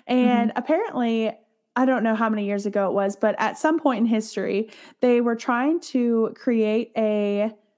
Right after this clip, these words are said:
Speaker 1: fake coral reef and, like, help the coral reef regenerate, which is a really good action. But they did it by dumping hundreds of tires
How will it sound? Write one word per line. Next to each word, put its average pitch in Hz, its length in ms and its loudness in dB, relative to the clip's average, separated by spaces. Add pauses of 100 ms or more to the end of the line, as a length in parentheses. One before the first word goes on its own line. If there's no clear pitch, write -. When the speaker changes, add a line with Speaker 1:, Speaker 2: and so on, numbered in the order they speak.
(260)
Speaker 1:
fake 254 680 -2
coral 240 420 2
reef 311 340 0
and, 220 160 2
like, 202 220 -2
help - 380 -2
the 226 80 0
coral 214 360 0
reef 208 400 -2
regenerate, 214 600 0
which 220 180 -2
is 226 80 2
a 226 40 2
really 214 220 2
good 208 380 -2
action. 214 420 -2 (320)
But 294 140 2
they 262 160 2
did 320 180 0 (140)
it 254 180 -8
by 233 380 2
dumping 247 560 2 (260)
hundreds 302 460 0
of 226 160 -2
tires 269 720 -2